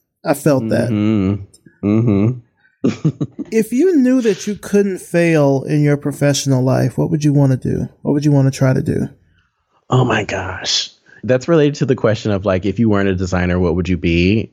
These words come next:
Speaker 2: And I would say, like, if I weren't a designer, I would probably be a professional entertainer, like a singer or songwriter or something.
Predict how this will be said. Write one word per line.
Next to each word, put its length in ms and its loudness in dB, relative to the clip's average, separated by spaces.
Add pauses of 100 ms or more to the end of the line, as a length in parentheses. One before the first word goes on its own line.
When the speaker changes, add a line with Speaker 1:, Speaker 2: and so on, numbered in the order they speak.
Speaker 2:
And 140 0
I 80 0
would 120 0
say, 160 0
like, 380 0
if 180 0
I 120 2
weren't 600 -2 (380)
a 80 -4
designer, 720 0
I 100 0
would 220 -2
probably 800 0 (760)
be 640 0 (460)
a 80 2
professional 600 0
entertainer, 760 -2 (220)
like 140 -2
a 80 0
singer 360 0
or 320 2 (200)
songwriter 560 0
or 40 0
something. 540 -2